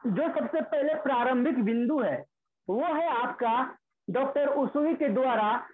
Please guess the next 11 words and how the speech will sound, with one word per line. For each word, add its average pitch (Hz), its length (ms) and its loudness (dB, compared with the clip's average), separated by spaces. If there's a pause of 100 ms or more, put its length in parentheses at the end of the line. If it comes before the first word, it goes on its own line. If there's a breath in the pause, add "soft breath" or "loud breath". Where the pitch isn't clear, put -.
(100)
बताए 262 520 2
गए 220 300 4 (260)
रेकी 254 480 2
के 269 180 0
पांच 247 440 -2
सिद्धांत। 175 640 0 (1300)
दोस्तों, 220 720 0 (300)
रेकी 294 400 2
के 359 120 2
पांच 339 380 0
सिद्धांत 269 840 0